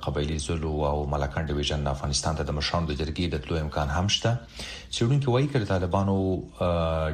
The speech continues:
ډېرې خبرې ومنل شي، نو په ملک کې نور وسلوال تنظیمونه به هم بیا د تشدد د لارې د خپلو خبرو منلو لپاره هڅې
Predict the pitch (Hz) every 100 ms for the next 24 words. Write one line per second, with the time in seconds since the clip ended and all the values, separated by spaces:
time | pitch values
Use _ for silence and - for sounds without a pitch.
0 | 78 110 85 - 82 85 82 120 87 78
1 | 76 - 113 95 80 78 82 - - 80
2 | 87 87 73 73 - 76 78 73 71 69
3 | 76 67 69 87 85 73 - - - -
4 | 76 80 76 76 73 69 76 71 76 67
5 | - 76 76 73 71 73 71 - 76 76
6 | - - 73 69 71 71 69 76 71 -
7 | -